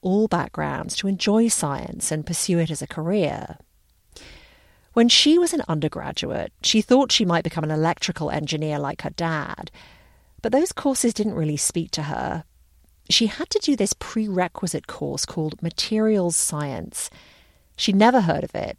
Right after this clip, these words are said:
assumed it would be really boring. But that professor said something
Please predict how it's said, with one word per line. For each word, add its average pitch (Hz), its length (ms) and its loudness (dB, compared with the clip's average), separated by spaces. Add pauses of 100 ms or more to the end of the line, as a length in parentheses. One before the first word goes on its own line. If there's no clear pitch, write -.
(260)
assumed 165 340 0
it 160 60 0
would 160 100 0
be 156 140 -4
really 160 340 0
boring. - 540 -6 (760)
But 220 140 -4
that 254 220 0
professor 240 840 -2
said - 340 -2
something 147 560 -4